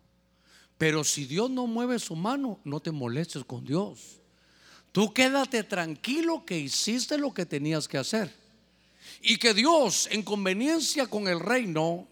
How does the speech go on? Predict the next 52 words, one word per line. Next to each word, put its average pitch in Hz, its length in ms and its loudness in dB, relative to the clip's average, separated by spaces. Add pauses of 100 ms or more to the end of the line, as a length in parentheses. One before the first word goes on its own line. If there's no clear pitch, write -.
(160)
que 143 120 -4
tal 131 160 -4
vez 180 180 0
a 185 60 2
veces 180 240 -2
no 180 80 -2
es 180 80 -2
su 196 100 -6
conveniencia 156 560 -2
humana, 190 420 -4 (540)
pero 143 220 0
todo 269 240 2
lo 233 100 0
hace 202 180 -2
Dios 165 200 -4
perfecto. 151 540 -4 (760)
Todas 269 260 6
las 208 140 2
cosas 262 320 2
van 202 160 2
a 190 60 2
ayudar 160 240 2
a 151 60 0
bien. 170 300 -2 (460)
Cuando 226 220 6
estemos 302 400 6
en 226 100 2
el 202 120 2
cielo 320 280 4
preguntamos, 262 540 2
"Señor, 247 260 -2
¿y - 20 -2
por 196 220 -4
qué 233 80 -2
a 233 60 2
mí? 190 120 -2
¿Por 185 200 -4
qué 262 120 2
pasó 254 380 0
esto?" 240 320 -2 (180)
Usted 135 200 -4
se 170 100 -4
va 190 80 2
a 185 40 2
dar 180 80 -4
cuenta 196 260 -4
que 165 160 -2
vamos 190 260 -2
a 180 40 -2
ir 180 60 -2
todos 180 240 -4
allá. 165 280 -2